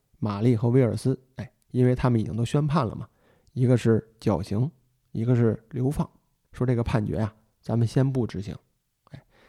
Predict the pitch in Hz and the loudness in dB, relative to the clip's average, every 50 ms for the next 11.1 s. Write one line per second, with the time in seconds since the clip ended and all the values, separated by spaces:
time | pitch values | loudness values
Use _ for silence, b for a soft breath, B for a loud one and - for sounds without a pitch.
0 | b b b - 107 95 104 127 135 123 113 107 101 90 73 80 101 120 120 - | b b b -6 -6 -2 0 2 2 4 2 2 0 -2 -2 0 2 2 2 0
1 | - _ _ _ _ _ _ _ - - - 131 127 127 127 127 127 139 _ _ | -2 _ _ _ _ _ _ _ -10 -4 0 0 2 2 2 0 -2 -6 _ _
2 | _ - 139 131 127 117 104 98 - - - 123 117 101 117 - _ _ _ _ | _ 2 4 4 4 2 0 -2 -4 -4 -2 -2 -2 -2 -6 -14 _ _ _ _
3 | _ _ _ _ _ _ _ _ - - 131 110 - - 120 113 104 98 92 - | _ _ _ _ _ _ _ _ 0 2 2 2 0 -2 -2 -2 -2 -4 -6 -10
4 | - - _ _ _ _ _ _ _ _ - - 113 104 - - - 120 123 151 | -12 -16 _ _ _ _ _ _ _ _ -2 0 0 0 -2 -2 -2 0 0 0
5 | 135 - - - - - - _ _ _ _ _ _ _ _ _ _ _ _ - | -2 -4 -6 -8 -12 -14 -16 _ _ _ _ _ _ _ _ _ _ _ _ -4
6 | - 147 - - - 127 143 151 143 131 160 175 139 110 - 139 127 127 120 127 | -2 -2 -2 0 2 4 4 6 6 4 4 4 2 2 2 0 0 0 0 -2
7 | 113 - - _ _ _ _ _ _ _ - - 110 95 113 - - 117 95 95 | -4 -6 -10 _ _ _ _ _ _ _ 0 2 2 2 0 -2 -2 -2 -4 -4
8 | - - - _ _ _ _ _ - 135 127 104 98 104 113 117 107 113 117 120 | -8 -12 -20 _ _ _ _ _ -4 -2 -2 0 -2 -2 -2 -2 0 0 0 0
9 | 127 110 104 110 107 101 - - - - _ _ _ _ _ _ _ _ _ _ | -2 -6 -8 -8 -10 -10 -10 -12 -14 -18 _ _ _ _ _ _ _ _ _ _
10 | _ _ _ _ _ _ _ - - 127 139 156 190 202 208 196 180 156 175 175 | _ _ _ _ _ _ _ -2 0 2 4 4 4 4 6 6 6 6 6 4
11 | 170 156 | 4 2